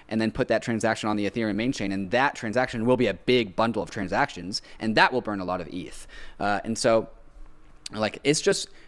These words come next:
it, like, Ether has, like, brute forced itself into, uh, into a massive bullishness by utility. And, like, when Ether can do anything in the metaverse by nature of what it is,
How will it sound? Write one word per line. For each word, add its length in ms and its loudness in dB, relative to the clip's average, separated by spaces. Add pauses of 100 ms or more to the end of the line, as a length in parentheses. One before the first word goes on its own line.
(240)
it, 280 4
like, 220 6 (540)
Ether 300 6
has, 280 2
like, 260 0
brute 300 2
forced 380 0
itself 380 4
into, 680 2
uh, 360 4 (120)
into 260 0
a 40 2
massive 500 0
bullishness 560 0
by 200 4
utility. 760 -2 (240)
And, 160 0
like, 260 0
when 300 0 (200)
Ether 260 4
can 200 2
do 200 4 (140)
anything 520 4
in 100 2
the 80 2
metaverse 540 2
by 180 4
nature 280 0
of 120 0
what 160 2
it 120 0
is, 300 4